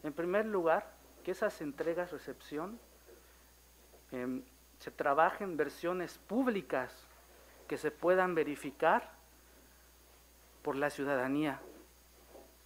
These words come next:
Nos quejamos que no hay transparencia como sociedad, que ahora es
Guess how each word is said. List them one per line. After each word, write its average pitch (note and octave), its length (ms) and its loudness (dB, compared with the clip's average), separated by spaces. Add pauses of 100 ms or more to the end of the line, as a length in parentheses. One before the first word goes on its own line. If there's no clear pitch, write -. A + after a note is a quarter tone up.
(140)
Nos D3+ 180 -6
quejamos G3+ 680 2 (360)
que E3 180 0
no E3+ 200 -2
hay F#3 100 2
transparencia D#3+ 960 -4 (720)
como D3 220 -4
sociedad, D3+ 640 2 (140)
que D#3+ 80 0
ahora E3 360 4
es - 200 -16